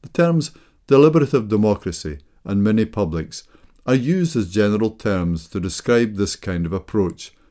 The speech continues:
to democratic decision-making. As you can gather, this is a well-tried and tested approach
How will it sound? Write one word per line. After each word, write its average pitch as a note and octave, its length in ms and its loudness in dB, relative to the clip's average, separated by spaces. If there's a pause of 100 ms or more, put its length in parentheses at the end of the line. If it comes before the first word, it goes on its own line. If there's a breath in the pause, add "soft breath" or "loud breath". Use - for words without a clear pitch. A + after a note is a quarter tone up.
(200)
to G#2 100 -4
democratic F#2+ 880 -2
decision-making. D2+ 920 -8 (960)
As C#3 180 2
you F3 60 -4
can F#3 180 2
gather, G#2 380 0 (260 soft breath)
this A#2 160 -6
is A#2+ 140 -2
a B2+ 80 4
well-tried G#2+ 1000 -2
and A#2 160 -6
tested G2+ 420 -6
approach G2+ 540 -6